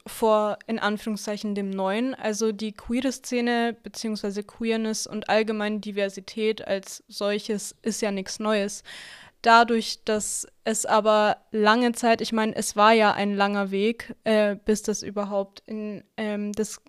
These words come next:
Grundgesetz eingeschrieben wurde, ähm, war es ziemlich lang eine Gewohnheit. Und für manche Menschen ist das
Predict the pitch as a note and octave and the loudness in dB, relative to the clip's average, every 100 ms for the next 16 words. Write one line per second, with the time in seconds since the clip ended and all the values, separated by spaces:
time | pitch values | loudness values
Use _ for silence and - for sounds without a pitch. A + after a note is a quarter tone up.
0 | _ A3+ A3 A3 G#3+ G3+ G3 - G3+ A3+ | _ 0 0 0 -2 0 -4 -4 -2 0
1 | A3+ - G#3 G3+ G#3 G3 G3 G3+ A3 A#3+ | 0 -2 -4 -4 -4 -4 -4 -2 -2 -4
2 | - - - - _ - A#3 A3+ A3+ A3 | -10 -18 -20 -20 _ 6 8 8 6 0
3 | G#3+ - _ _ _ G#3+ A3 A3 A#3 - | -2 -6 _ _ _ 2 8 8 6 0
4 | - B3+ B3 G#3+ G#3+ - G#3+ G#3 G3 A#3 | 4 4 4 2 0 0 0 0 4 6
5 | C4 G#3 G3 F#3+ F#3+ - _ - - - | 6 4 2 2 0 -12 _ -20 -20 -2
6 | - A3+ A3+ A3+ - _ - - A3 G#3+ | 6 6 6 4 0 _ -8 4 6 8
7 | G#3+ - G#3 A#3 C4 C4 C4 B3 A#3 A3+ | 6 4 2 2 4 4 4 2 2 2
8 | B3 - A#3+ G#3+ - A3 - | 2 0 0 -2 0 -2 0